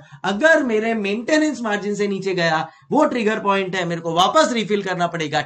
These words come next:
till the initial margin। So mark to market futures are mark to market every day। So the current price is compared to every day's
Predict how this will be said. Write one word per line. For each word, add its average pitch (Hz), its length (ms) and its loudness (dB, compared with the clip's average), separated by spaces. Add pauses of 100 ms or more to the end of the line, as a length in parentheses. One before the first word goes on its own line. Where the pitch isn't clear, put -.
(100)
till 294 200 4
the 233 100 6 (200)
initial 175 440 -4
margin। 143 360 -2 (260)
So 175 160 0
mark 262 240 2
to 277 140 -2
market - 340 -2
futures 262 360 -4
are 226 100 -2
mark 226 200 2
to 240 140 -2
market 202 320 -2
every 170 260 2
day। 180 100 4 (280)
So 190 160 -6
the 208 40 -2 (100)
current 285 280 2
price 220 320 -2
is 180 140 -10
compared 196 380 -6
to 214 180 0
every 175 140 2
day's 156 260 -4